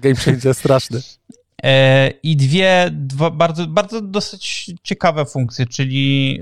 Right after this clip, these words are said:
Speaker 2: to, co była plotka od jakiegoś czasu na ten temat, czyli aplikacja Zdrowie będzie teraz na iPadzie dostępna, będzie oczywiście się synchronizować,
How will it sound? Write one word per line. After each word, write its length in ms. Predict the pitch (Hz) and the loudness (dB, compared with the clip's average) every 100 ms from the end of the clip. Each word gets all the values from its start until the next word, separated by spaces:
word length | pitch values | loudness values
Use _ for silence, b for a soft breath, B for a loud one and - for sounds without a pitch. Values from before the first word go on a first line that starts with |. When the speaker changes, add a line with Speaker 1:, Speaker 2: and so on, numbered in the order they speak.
| 139 | -6
Speaker 2:
to, 120 | 165 | -4
co 400 | 151 160 147 143 139 | -2 2 4 4 2
była 300 | 135 156 139 | -2 0 0
plotka 440 | 160 147 - 131 | 0 -4 -2 0
od 80 | 123 | 0
jakiegoś 320 | 127 - 120 | -2 -4 -4
czasu 280 | - 123 - | -4 -4 -6
na 60 | 120 | -6
ten 180 | 127 | -6
temat, 340 | 120 127 120 120 | -2 0 0 -2
czyli 340 | - 123 120 - | -6 -6 -4 -4
aplikacja 880 | 127 135 - 143 - 143 127 123 123 | -4 -4 -2 -2 -2 0 4 4 2
Zdrowie 580 | 123 123 143 131 120 117 | -4 0 2 2 0 -2
będzie 260 | 127 123 | -2 -2
teraz 280 | 117 120 - | -4 -4 -2
na 80 | 120 | -6
iPadzie 320 | - 120 113 | -2 -4 -4
dostępna, 640 | 113 - 113 107 - 165 | -12 -10 -10 -8 -6 -6
będzie 260 | 214 131 123 | -6 -10 -12
oczywiście 360 | - 120 123 123 | -14 -14 -12 -12
się 160 | 131 | -10
synchronizować, 880 | - 131 123 123 127 123 120 117 | -8 -4 -2 0 -2 -2 -2 -2